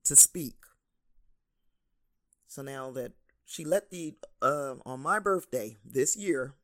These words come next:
<laughs> January second, she let the storage facility go. The, the business tried to bill her. Her, her, uh, credit card was declined, which means all of the memorabilia of her children,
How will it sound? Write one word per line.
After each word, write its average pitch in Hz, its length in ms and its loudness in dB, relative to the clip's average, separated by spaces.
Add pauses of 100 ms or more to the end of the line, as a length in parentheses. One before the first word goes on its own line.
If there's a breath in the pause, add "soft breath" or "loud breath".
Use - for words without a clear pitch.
(160)
<laughs> - 240 -20
January 185 640 2
second, 165 480 2 (1300)
she - 380 -12
let 226 400 -4
the 160 80 -12
storage 180 420 0
facility 135 560 -8
go. 107 340 -10 (920)
The, 120 280 -10 (140)
the 120 160 -6
business 170 540 -10
tried 156 320 -8
to 143 100 -8
bill 151 260 -4
her. 151 260 -10 (720)
Her, 123 400 -12
her, 127 300 -14
uh, 120 280 -14
credit - 340 0
card 151 300 -6
was 131 140 -10
declined, 127 520 -12
which 135 200 -8
means 156 280 -10 (100)
all 190 220 4
of 214 140 -12
the 180 80 -10
memorabilia 151 880 -10 (380)
of 147 180 0
her 151 120 -10
children, 143 500 -12